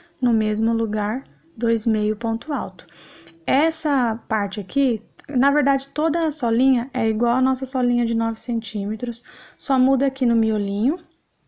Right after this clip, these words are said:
e muda aqui nessa parte que eu vou fazer dos dois lados iguais, como vocês vão tá vendo aqui no decorrer do vídeo, tá bom? Então, venho aqui, ó, fiz duas correntinhas, dois ponto alto separado, dois meios ponto alto, desculpa,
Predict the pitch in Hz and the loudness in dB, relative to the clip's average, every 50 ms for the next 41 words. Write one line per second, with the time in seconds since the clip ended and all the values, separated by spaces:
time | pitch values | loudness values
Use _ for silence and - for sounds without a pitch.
0 | _ _ _ _ _ _ - - - - 285 285 285 262 247 247 247 277 285 226 | _ _ _ _ _ _ -20 -20 -8 -2 0 2 4 4 4 4 4 2 2 0
1 | 240 220 - - - _ _ _ _ _ - 269 269 269 - - - 240 240 254 | -2 -4 -4 -8 -16 _ _ _ _ _ -4 -4 -4 -4 -4 -2 0 0 2 2
2 | 254 269 - _ _ _ _ _ 262 247 233 226 - 254 240 - - 226 220 226 | 0 -2 -6 _ _ _ _ _ -2 -2 -2 0 -2 -4 -4 -4 -4 -2 -2 -2
3 | 226 220 - - - - 247 220 226 220 - - 226 214 220 214 214 214 208 - | -4 -4 -8 -8 -2 -2 -2 0 -2 -4 -4 -4 -2 -2 -2 -2 -4 -4 -4 -2
4 | 226 233 233 - 226 220 208 214 214 214 - - - _ - 247 220 214 226 208 | 0 0 0 -2 -2 -4 -2 -4 -4 -6 -10 -14 -12 _ -4 -2 -2 0 0 0
5 | 202 214 220 214 226 - - _ - 247 220 220 220 208 - - 233 202 - 233 | 0 -2 -4 -6 -8 -12 -18 _ -4 -2 -2 -2 -2 -4 -8 -10 -10 -6 -4 -4
6 | 214 208 220 214 208 - 220 208 220 214 214 220 208 226 220 220 208 214 214 - | -4 -4 -6 -6 -6 -6 -6 -4 -4 -4 -4 -4 -6 -6 -6 -4 -4 -6 -6 -6
7 | 220 196 220 208 214 269 262 233 190 190 180 - - - 196 190 208 220 254 311 | -6 -4 -4 -4 -4 -4 -4 -6 -8 -8 -12 -16 -14 -10 -8 -4 -4 -4 -4 -4
8 | - - - - - - - - - - - - - _ _ - 269 262 254 285 | -6 -12 -20 -20 -20 -20 -20 -20 -20 -20 -20 -20 -20 _ _ 0 0 2 2 2
9 | 285 262 240 233 240 - 285 262 226 220 - - 214 196 - - 208 247 254 254 | 2 2 2 0 -2 -2 0 0 0 -2 -2 -4 -4 -4 -4 -4 -2 2 2 2
10 | 262 254 - 247 226 226 220 226 - - 247 247 247 254 247 233 - 226 214 214 | 2 0 -2 -2 0 0 0 -2 -2 0 2 2 2 2 0 -2 -4 -4 -2 -2
11 | 214 208 190 - - 220 208 208 196 - 214 202 196 - - - - - 220 202 | -2 -2 -2 -4 -4 -4 -4 -4 -4 -4 -4 -4 -4 -6 -8 -12 -10 -10 -10 -8
12 | - 240 226 226 226 226 226 240 269 277 - _ _ - 214 196 220 233 262 247 | -4 -4 -4 -2 -2 -2 -2 -2 -2 -4 -6 _ _ -8 -2 0 2 4 4 4
13 | 233 233 220 208 214 208 - - 196 196 190 190 - 214 196 196 196 208 233 269 | 4 4 2 2 -2 -4 -6 -6 -6 -6 -6 -6 -6 -6 -4 -4 -4 -6 -6 -8
14 | 240 - - - - - 240 240 240 - 302 | -10 -12 -16 -20 -10 -8 -6 -6 -6 -6 -10